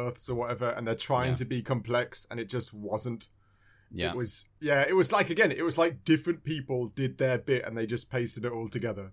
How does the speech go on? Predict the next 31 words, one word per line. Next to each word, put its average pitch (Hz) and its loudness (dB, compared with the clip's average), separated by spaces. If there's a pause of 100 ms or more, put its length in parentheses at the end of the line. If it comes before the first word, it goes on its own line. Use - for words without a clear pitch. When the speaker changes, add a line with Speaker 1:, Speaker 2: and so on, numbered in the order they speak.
(140)
Speaker 1:
in, 110 -10
like, 107 -2
Speaker 2:
It, - -10
Speaker 1:
this - -2
Speaker 2:
it 104 -6
Speaker 1:
weird 113 -2
Speaker 2:
feels 98 -2
like 90 -2
Speaker 1:
mishmash. 90 -6
Speaker 2:
that. 71 -12 (640)
Speaker 1:
But 202 4
no, 214 10
Speaker 2:
Speaking 175 10
Speaker 1:
narrative, 190 8
Speaker 2:
of, 131 -8
Speaker 1:
yeah, 127 2
go 110 2
on. 104 0 (340)
Speaker 2:
speaking 143 -2
of, 95 0
I 113 4
think 120 -2
a 110 -2
bit, 110 -2
whoever 135 2
did 110 0
the 110 -2
bit 104 -2
for 110 -2
the 98 -2
visuals 117 2